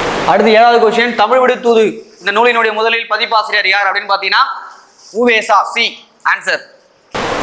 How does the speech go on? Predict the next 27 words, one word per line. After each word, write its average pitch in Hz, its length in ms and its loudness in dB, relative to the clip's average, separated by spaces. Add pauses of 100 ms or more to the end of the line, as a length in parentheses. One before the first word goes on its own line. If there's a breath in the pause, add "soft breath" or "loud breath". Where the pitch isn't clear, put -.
(120)
பொருந்தாத 254 480 4
சொல்லை 240 380 2
தேர்ந்தெடுத்து 220 420 0
எழுது, 208 220 2
எட்டாவது 208 360 0
கொஸ்டின். 233 160 -4
இதுக்கான 208 260 0 (100)
ஆன்சர் 220 160 -6
பார்க்கலாம். 208 480 0
ஏல் 233 200 -2
இசை, 226 280 0
நாடகம், 214 600 -2
ஓவியம் 214 320 -2
கொடுத்துறாங்க. 190 380 -4 (580 soft breath)
பொருந்தாத 233 420 0
சொல்லை 226 240 -2
தேர்ந்தெடுத்து 208 360 -4
வந்து 220 100 0 (100)
ஆன்சர் 240 480 -4
சி, 240 200 -4
எட்டாவது 214 480 -2
ஓவியம். 208 380 -2 (880)
அடுத்து 214 240 4
பாருங்க, 220 360 2
ஒன்பதாவது 240 460 2
கொஸ்டின் 214 120 -4
வந்து, 233 540 -2